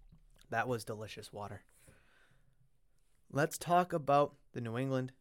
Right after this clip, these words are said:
Patriots. We have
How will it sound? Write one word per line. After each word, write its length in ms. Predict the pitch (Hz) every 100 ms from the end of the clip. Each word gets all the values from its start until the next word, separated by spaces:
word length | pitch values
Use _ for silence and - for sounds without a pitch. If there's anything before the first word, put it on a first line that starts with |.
| -
Patriots. 560 | - 107 104 98 - - _ _ - - - - - - - - - -
We 300 | - 123 151
have 580 | 175 139 127 117 107 110